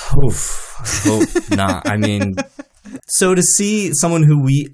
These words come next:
Speaker 1: who we culturally see, or at least I see culturally, as, like, sweet little Will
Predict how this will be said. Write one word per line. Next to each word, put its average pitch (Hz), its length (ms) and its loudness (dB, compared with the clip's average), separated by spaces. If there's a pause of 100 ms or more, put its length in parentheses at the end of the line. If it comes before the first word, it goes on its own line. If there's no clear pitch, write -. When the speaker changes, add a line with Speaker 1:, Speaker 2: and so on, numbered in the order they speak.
(120)
Speaker 1:
who 120 300 -4
we 123 200 -4
culturally 113 840 -2
see, 107 580 -2
or 98 140 -4
at 90 160 -6
least 101 260 -8
I 110 160 -6
see 107 180 -4
culturally, 101 480 -6
as, 92 120 -6
like, 92 280 -8
sweet 151 600 -2
little 131 360 -2
Will 104 540 -4